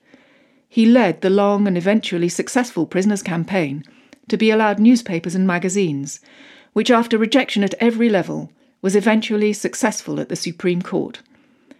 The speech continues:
The political prisoners were allowed newspapers in nineteen eighty, sixteen years after Dennis was imprisoned.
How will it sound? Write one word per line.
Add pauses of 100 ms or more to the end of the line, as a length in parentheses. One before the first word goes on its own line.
(160)
The
political
prisoners
were
allowed
newspapers (300)
in
nineteen
eighty, (540)
sixteen
years
after
Dennis
was
imprisoned.